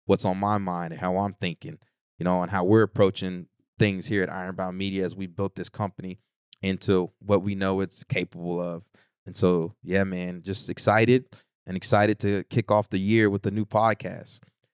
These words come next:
Now, before I jump into today's topic, I do wanna change something a little bit, and I wanna come with some gratitude. So, you know,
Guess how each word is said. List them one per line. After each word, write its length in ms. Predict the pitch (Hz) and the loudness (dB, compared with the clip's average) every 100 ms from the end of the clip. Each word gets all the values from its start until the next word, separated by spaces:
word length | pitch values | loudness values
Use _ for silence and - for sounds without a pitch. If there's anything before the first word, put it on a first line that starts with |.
| _ - | _ -2
Now, 220 | 110 113 | 2 4
before 580 | 110 101 - 139 147 143 | 2 -2 4 6 6 6
I 100 | 113 | 0
jump 280 | 123 110 - | -2 -2 -2
into 340 | 113 107 113 | -2 -2 -4
today's 400 | - 101 101 - | -2 -2 -2 -4
topic, 480 | - 101 95 104 - | -2 0 0 0 -2
I 80 | 90 | -2
do 160 | 95 123 | 2 2
wanna 220 | 117 92 _ - | 2 -4 _ -10
change 420 | - 110 101 95 | -4 -2 -4 -6
something 320 | 92 85 92 | -8 -8 -8
a 60 | 87 | -6
little 140 | 87 | -4
bit, 360 | 85 110 - _ _ _ | 0 0 0 _ _ _
and 120 | - 113 | 0 2
I 60 | |
wanna 220 | 180 180 | 4 4
come 280 | 120 139 120 | 2 -2 0
with 120 | 113 | -2
some 120 | 101 95 | -4 -4
gratitude. 680 | 95 92 90 - 82 82 - | 2 2 2 -2 -8 -10 -10
So, 380 | - 104 90 - _ _ _ - | 2 4 4 0 _ _ _ -2
you 100 | 95 | 0
know, 220 | 90 | 2